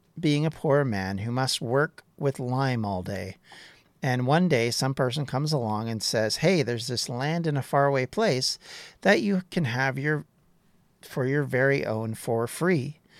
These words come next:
All you have to do is spend a few years working for the local landholder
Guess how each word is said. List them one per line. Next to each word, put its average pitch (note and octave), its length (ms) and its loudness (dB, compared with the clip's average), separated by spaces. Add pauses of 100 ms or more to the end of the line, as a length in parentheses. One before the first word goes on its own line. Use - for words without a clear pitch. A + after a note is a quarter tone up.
(380)
All B2+ 160 4
you E3 100 4
have E3 220 6
to - 80 -8
do A#2+ 220 -4
is B2 100 -4
spend C3+ 320 -2
a D#3 40 -4
few D#3 340 -4
years A#2 480 -2
working B2 460 -2
for C#3 180 0
the B2+ 80 -2
local B2 340 -2
landholder G#2+ 640 0